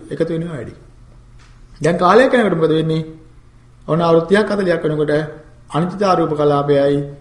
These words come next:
ආහාර රූප කලාපයේ, ජීවිත රූප කලාප ක්‍රියාකාරීත්වය සමාන තත්ත්වයක් එනවා. ඒතර විනාශ වෙන ප්‍රමාණයම හැදෙනවා. එතකොට අපිට තේරෙන්නේ නැහැ අවුරුදු දහයක් පහළොවක් ගැන. අවුරුදු තිහ, හතලිහ, පනහ වෙනකන් ලොකු වෙනසක් එයාගේ ඇඟේ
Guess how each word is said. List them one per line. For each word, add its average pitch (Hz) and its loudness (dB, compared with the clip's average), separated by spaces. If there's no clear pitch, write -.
ආහාර 143 0
රූප 170 -2
කලාපයේ, 147 0
ජීවිත 147 -2
රූප 139 -2
කලාප 135 -4
ක්‍රියාකාරීත්වය 135 -6
සමාන 131 -8
තත්ත්වයක් 117 -14
එනවා. 98 -18
ඒතර 127 -6
විනාශ 135 -4
වෙන 135 -8
ප්‍රමාණයම 143 -4
හැදෙනවා. - -12
එතකොට 143 -4
අපිට 143 -2
තේරෙන්නේ 160 2
නැහැ 170 -4
අවුරුදු 147 0
දහයක් 151 -2
පහළොවක් 147 -4
ගැන. 120 -6
අවුරුදු 135 -4
තිහ, 139 2
හතලිහ, 147 0
පනහ 147 -4
වෙනකන් 160 -4
ලොකු 165 0
වෙනසක් 180 0
එයාගේ 175 0
ඇඟේ 196 0